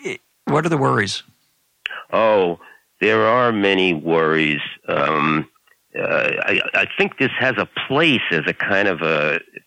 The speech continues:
Speaker 2: plan B in case, so we need to do research to know what this is about, just in case some cata-, catastrophic outcomes emerge.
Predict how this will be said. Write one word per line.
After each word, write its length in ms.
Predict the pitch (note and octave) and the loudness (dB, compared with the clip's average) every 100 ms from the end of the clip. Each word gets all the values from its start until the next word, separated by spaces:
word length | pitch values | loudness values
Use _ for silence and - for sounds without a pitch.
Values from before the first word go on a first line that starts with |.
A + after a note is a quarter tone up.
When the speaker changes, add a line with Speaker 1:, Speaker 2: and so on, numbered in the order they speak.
| - | -6
Speaker 2:
plan 520 | G#2 A#2 A2+ G#2 C#2+ C2 | 0 2 2 0 -2 -2
B 420 | G#2+ C3+ B2+ D#2 | 2 4 4 0
in 140 | D2+ D#2 | -4 -6
case, 400 | - G2+ - - | -2 -2 -2 -4
so 200 | D#2+ D#2 | -2 0
we 140 | D#2 F2+ | 0 0
need 140 | G2 | 0
to 60 | F#2 | 0
do 200 | F#2 E2 | 0 2
research 540 | F2 - - G2 F2 - | 2 0 0 0 -2 -4
to 80 | D2+ | -6
know 240 | C#2 A2 | -2 0
what 220 | E3 F#2+ - | 2 0 -2
this 120 | D#2+ - | -6 -6
is 100 | D2+ - | -8 -8
about, 540 | C#2 D2 C#2+ D2+ D2 - - | -4 -2 0 0 -2 -8 -6
just 200 | G#2 - | -6 -4
in 180 | G2 F2 - A2 | -4 -4 -4 -2
case 220 | D3 B2 - - _ _ _ _ _ | 0 0 -4 -10 _ _ _ _ _
some 300 | F#2+ F2 E2+ _ - | -4 -4 -6 _ -6
cata-, 300 | F#2+ F2 - - - | -2 -2 -2 -10 -6
catastrophic 720 | F#2+ F2+ - E2+ F2 E2+ D#2+ | -2 -2 -4 -2 -2 -2 -2
outcomes 440 | E2+ E2 F2+ E2 D#2 | -2 -2 -2 -4 -4
emerge. 640 | D#2 D#2+ D#2+ E2+ D#2+ - | -4 0 0 2 0 -4